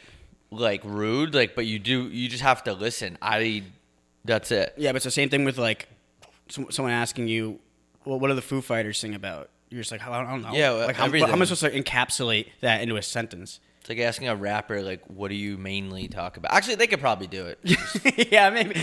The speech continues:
Speaker 2: Rap, they might be able to.
Speaker 1: I want that level of confidence, like, in a rap, like, there was a rap I was listening to today, and, oh, it was Moneybagg Yo.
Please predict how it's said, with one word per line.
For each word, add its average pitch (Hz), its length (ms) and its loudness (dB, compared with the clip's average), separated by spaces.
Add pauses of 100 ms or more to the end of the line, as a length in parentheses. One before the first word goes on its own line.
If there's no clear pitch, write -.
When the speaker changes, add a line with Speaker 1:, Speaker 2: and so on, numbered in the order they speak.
(120)
Speaker 2:
Rap, 262 360 10
they 214 120 10
might 175 220 10
be 147 160 8
able 131 180 4
to. 127 80 0
Speaker 1:
I 226 160 8
want 330 160 8
that 196 200 6
level 143 260 8
of 120 100 2
confidence, 110 520 -2
like, 113 180 -4
in 123 100 -4
a 120 80 0
rap, 110 320 -2
like, 113 260 -2 (440)
there 156 80 4
was 233 140 4
a 175 120 6
rap 127 400 6
I 151 40 4
was 131 160 2
listening 135 400 -8
to 135 300 -2
today, 107 480 -2 (720)
and, 131 520 2 (180)
oh, 151 160 10
it - 40 6
was 113 100 -2
Moneybagg 123 520 4
Yo. 104 380 0